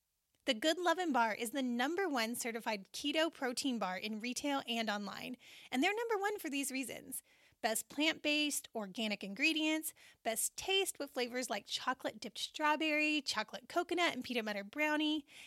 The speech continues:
and best customer service that will make you smile. Keto or not, you can try them out by visiting W W W dot the good lovin' bar dot com.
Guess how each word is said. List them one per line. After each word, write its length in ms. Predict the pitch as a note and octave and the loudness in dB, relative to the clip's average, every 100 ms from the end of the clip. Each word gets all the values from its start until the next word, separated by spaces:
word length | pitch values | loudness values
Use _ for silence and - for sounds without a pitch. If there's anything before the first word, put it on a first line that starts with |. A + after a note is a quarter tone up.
| - | -6
and 400 | C#4+ D#4+ E4 E4 | 2 4 4 0
best 280 | B3 C4 - | 0 0 0
customer 360 | - A#3+ A#3 A3+ | -2 -2 -2 -4
service 340 | - F#3+ G3 | -4 -4 -6
that 140 | - G3+ | -6 -6
will 100 | G#3+ | -4
make 280 | A3 G3+ | -6 -8
you 140 | A3+ A#3 | -8 -6
smile. 520 | - G#3 F3 - C4+ - _ _ _ - | -6 -8 -8 -8 -12 -16 _ _ _ -8
Keto 240 | - D#4+ | 2 4
or 160 | G4 G#4 | 4 4
not, 280 | E4 A3 G3 - - - - | 4 4 2 -6 -20 -10 -2
you 100 | C#4+ | 0
can 180 | D#4 | 0
try 220 | C4+ C#4 D4+ | 0 4 4
them 160 | G4 | 4
out 240 | D4 A3+ A3+ | 2 2 0
by 100 | A3+ | -2
visiting 420 | A3+ G#3 A3 G#3 | -2 -2 -4 -6
W 300 | - - B3+ | -8 -4 2
W 280 | D4+ E4 F4+ | 4 4 2
W 480 | C#4+ G#3+ G3+ G3+ A3 | 2 0 -2 -4 -4
dot 240 | A#3+ - | -4 -2
the 80 | A3 | -4
good 240 | F#3+ C#4 | 0 0
lovin' 300 | E4+ E4+ F4 | 4 2 4
bar 300 | C4+ A3+ A3+ | 4 6 4
dot 300 | A3 A3+ G#3+ | 2 0 0
com. 360 | A3+ A3 F3+ A3+ | -6 -12 -10 -14